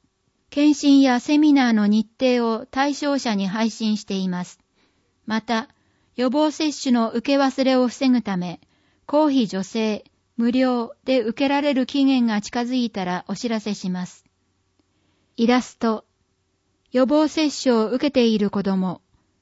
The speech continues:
お母さんの吹き出し。検診日や予防接種を忘れていたので、お知らせが届いて助かりました。イラスト終わり。友達追加。アットマーク、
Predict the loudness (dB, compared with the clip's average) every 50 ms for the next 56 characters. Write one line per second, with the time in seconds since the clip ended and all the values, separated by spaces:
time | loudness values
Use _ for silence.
0 | _ _ _ _ _ _ -6 -2 0 2 2 2 2 2 0 2 2 2 0 -2
1 | -4 -4 -6 -6 -4 -2 -4 -4 -6 -8 -12 -14 -14 -16 _ _ _ _ _ _
2 | _ _ _ _ _ _ _ _ _ _ _ _ 0 2 4 4 4 4 4 4
3 | 6 6 6 6 6 4 4 2 2 2 2 4 4 4 2 2 0 0 -2 -2
4 | -2 -2 0 0 2 2 0 0 -2 0 0 0 0 0 0 -2 -2 0 0 0
5 | 0 0 -2 -4 -6 -6 -8 -12 _ _ _ _ _ _ _ _ _ _ _ _
6 | -4 -4 -4 -2 -2 -2 -2 -2 0 0 0 0 0 0 0 0 0 0 0 -2
7 | -4 -4 -4 -4 -6 -4 -4 -2 0 2 2 2 0 0 -4 -6 -8 -8 -8 -8
8 | -12 _ _ _ _ _ _ _ _ _ _ _ _ _ _ _ _ _ _ _
9 | _ _ _ _ _ -4 -2 -2 -2 -2 -4 -8 _ -6 -6 -6 -6 -6 -6 -6
10 | -6 -6 -8 -10 -12 -14 _ _ _ _ _ _ _ _ _ _ _ _ _ _
11 | _ _ _ _ _ _ _ _ _ _ -2 2 2 4 4 4 2 0 -2 -2
12 | -4 -4 -2 -2 -2 -2 -4 -4 -6 -6 -6 -6 -8 _ _ _ _ _ _ _
13 | _ _ _ _ _ _ _ _ _ -4 -4 -4 -4 _ 2 4 4 6 6 4
14 | 2 0 -2 -6 -8 -8 -8